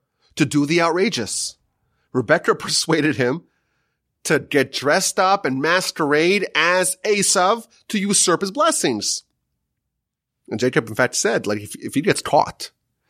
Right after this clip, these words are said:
he's gonna be cursed and damned for all eternity. But he was trained. Go for it.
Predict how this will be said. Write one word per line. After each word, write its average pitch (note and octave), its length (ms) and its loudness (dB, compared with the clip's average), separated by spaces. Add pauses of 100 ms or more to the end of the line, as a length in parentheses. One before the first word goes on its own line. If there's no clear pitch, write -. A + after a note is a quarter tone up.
he's F3+ 240 -2
gonna F#3 100 2
be B2+ 100 -2
cursed - 600 -4 (340)
and A#2+ 200 -6
damned C3 440 2
for C#3+ 180 -2
all B2+ 140 2
eternity. G#3+ 640 0 (1400)
But - 60 -14
he G#2 60 -6
was A2 100 -4
trained. B2 460 -6 (400)
Go E3+ 140 -2
for - 180 -8
it. - 240 -18